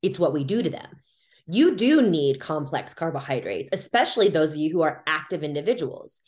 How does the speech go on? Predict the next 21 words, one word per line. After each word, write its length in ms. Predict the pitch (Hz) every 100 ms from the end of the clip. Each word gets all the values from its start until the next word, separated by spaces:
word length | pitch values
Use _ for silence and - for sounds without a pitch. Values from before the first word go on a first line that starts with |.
| _ - _
If 160 | 214 202
you 180 | 226 285
are 120 | 208
strength 420 | 202 - 196 220
training, 460 | - 139 135 160 202 - _ _
you 240 | 160 220
need 320 | 254 214 233 185
those 200 | 147 139
carbohydrates. 760 | - 147 135 135 127 131 135 180
And 340 | 165 160 156
if 140 | 151 165
you 300 | 165 151 - _
want 260 | 170 185 -
to 380 | - 180 151 143 _ _ _ _ _ -
utilize 560 | - 202 240 226 180 175
them 340 | 180 165 - _ -
as, 140 | 147 147 -
as 200 | 147 143 -
best 300 | 190 190 -
you 100 | -
can, 440 | 254 285 196